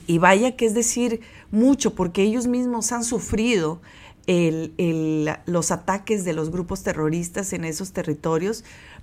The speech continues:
pero por cultura, ¿no? Así se les ha enseñado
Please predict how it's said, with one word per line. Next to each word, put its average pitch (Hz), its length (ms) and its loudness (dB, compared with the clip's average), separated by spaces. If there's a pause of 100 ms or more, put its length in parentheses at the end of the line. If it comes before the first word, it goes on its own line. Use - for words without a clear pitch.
pero 220 680 8
por 202 240 4
cultura, 233 760 2 (680)
¿no? 196 420 -2
Así 190 440 4
se 220 180 6
les 185 260 4
ha 185 360 4 (100)
enseñado 196 880 0